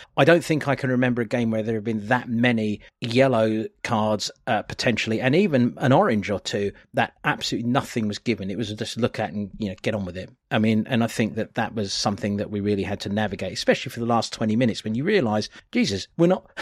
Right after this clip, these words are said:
<laughs> what it, they, they've got free license to do whatever they want. And that's what it felt like for me watching it. So God knows what it was like to play in it. Um, anyway. Um, so Ben Davies got subbed off for Emerson Royal at half time.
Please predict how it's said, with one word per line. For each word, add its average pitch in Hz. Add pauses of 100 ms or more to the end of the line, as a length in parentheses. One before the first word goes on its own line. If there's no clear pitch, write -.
(120)
<laughs> -
what 175
it, 156
they, 190
they've 147
got -
free 151
license 135
to 123
do 123
whatever 123
they 123
want. 131 (220)
And 143
that's -
what -
it 110
felt 120
like 110
for -
me 104
watching 110
it. 101
So 107 (440)
God 131
knows 98
what 95
it -
was 104
like -
to -
play -
in 82
it. - (160)
Um, 107 (280)
anyway. - (460)
Um, 170 (220)
so 196
Ben 247
Davies 233
got 156
subbed 131
off - (140)
for -
Emerson 123
Royal 107
at 95
half 107
time. 110